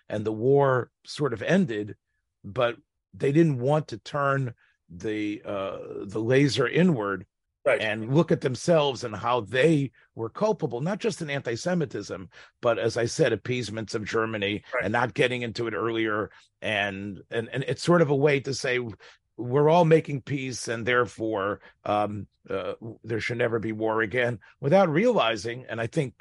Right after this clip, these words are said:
Speaker 1: uh, as you say, as we're coming to the anniversary, the first anniversary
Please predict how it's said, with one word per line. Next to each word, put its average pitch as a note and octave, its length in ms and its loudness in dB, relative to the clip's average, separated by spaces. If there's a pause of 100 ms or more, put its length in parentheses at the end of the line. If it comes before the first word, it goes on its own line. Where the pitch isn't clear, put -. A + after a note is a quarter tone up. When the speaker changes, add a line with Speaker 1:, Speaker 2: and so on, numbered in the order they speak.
(300)
Speaker 1:
uh, G2+ 40 -6
as F2+ 340 -4
you A2 80 -6
say, B2+ 320 2
as A2 160 -2
we're G2+ 60 -8
coming B2+ 280 -4
to A2 100 -12
the A2 180 -4
anniversary, A2 580 -2
the G2+ 100 -4
first C3 340 -6
anniversary G#2+ 760 -6